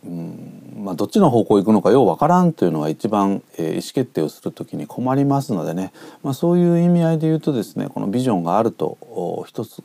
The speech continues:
軸になりますのでね、まあ、そんな使い方もできますということです。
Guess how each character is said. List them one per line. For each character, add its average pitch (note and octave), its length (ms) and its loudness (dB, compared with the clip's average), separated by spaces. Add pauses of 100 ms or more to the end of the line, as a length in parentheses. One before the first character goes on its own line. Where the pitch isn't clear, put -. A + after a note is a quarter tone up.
(320)
軸 F#3 300 -2
に - 160 2 (100)
な E2 100 -4
り D#2 120 -6
ま E2 120 -6
す - 140 -16
の E2 100 -12
で F2 120 -8
ね、 G2 160 -8 (260)
ま C#3 40 -8
あ、 - 20 -8
そ D#3+ 120 -4
ん D#3+ 60 2
な D3+ 100 4
使 D3 220 0
い B2+ 60 2
方 A#2+ 180 0
も A2 140 -2
で G2 120 -2
き G2+ 80 -8
ま F2+ 160 -4
す - 100 -20
と - 60 -20 (320)
い F2+ 60 -6
う E2+ 60 -8
こ F#2+ 100 -6
と F2+ 140 -8
で F2 80 -12
す。 - 120 -20